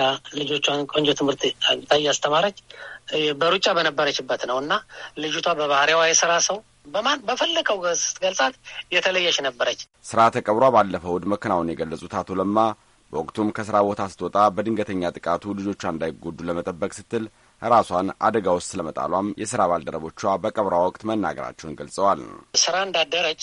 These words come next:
Speaker 1: ተኩስ ሲተኮስ ሚሳኤል መተኮስ ሲጀምሩ ወደ የቤቱ የሚተኩሱት የለ። አሁን ቸኩላ ትወጣለች። እንዲያውም ከቀብሩ ሲናገር የስራ አስኪያጁ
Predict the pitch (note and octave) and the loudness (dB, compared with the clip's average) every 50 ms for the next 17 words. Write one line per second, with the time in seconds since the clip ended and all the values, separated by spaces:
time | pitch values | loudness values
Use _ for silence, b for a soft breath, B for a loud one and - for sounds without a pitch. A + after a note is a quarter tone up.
0 | - - - D#3 C#3 - - - F3 - - E3 - - D#3+ - D#3 D3+ D#3 D3+ | -10 -6 -6 -4 -4 -4 -8 -8 -8 -6 -8 -8 -6 -4 -6 -6 -4 -2 0 0
1 | - E3 E3 D#3+ D3+ D3 - - - E3 - - D#3 C#3+ D3+ D#3 D#3 D3+ D3+ D3 | 2 2 0 -2 -4 -6 -6 -6 -6 -6 -6 -6 -4 -4 -4 -4 -4 -6 -6 -6
2 | D3+ D3+ D3+ D#3 D#3+ E3 D#3+ D#3+ D3+ - B B B B B - D3+ E3+ D#3 - | -4 -4 -4 -4 -4 -6 -6 -8 -8 -10 B B B B B -8 -6 -4 -4 -4
3 | - - - F3 - F3+ F3 F3 F#3+ A#3 B3 - B B B B B D3+ D#3+ D#3+ | -4 -6 -6 -4 -4 -2 -2 -2 -2 -4 -6 -8 B B B B B -2 0 0
4 | - F#3 - - F3+ E3+ D#3 D3+ C#3+ - C#3 B2 - - D3+ D3+ D3+ D#3 E3+ F#3 | 0 -2 -2 -2 -2 -2 -2 -2 -2 -2 -2 -2 -2 -4 -4 -4 -4 -2 -2 -2
5 | G#3+ B3+ C#4+ D4 _ B B B B B B B - - E3 E3 F#3+ F3+ E3+ F#3 | -2 -4 -6 -12 _ B B B B B B B -8 -6 -4 -2 -2 -2 -2 -2
6 | G#3 G3 - F3+ E3 D#3+ D#3 D3+ D3+ D3+ D3 D3 C#3+ C#3+ C#3 C3+ C3+ C3 C3 B2+ | -4 -4 -6 -4 -2 -2 -4 -2 -2 -2 0 0 0 2 2 0 0 0 0 0
7 | B2+ B2+ B2+ A#2+ A2+ - - A#2+ C#3 C3 - - - D3 C#3+ C#3+ C#3 | 0 0 -2 -2 -2 -4 -2 -2 -2 -2 -2 -2 -2 -2 -2 -2 -4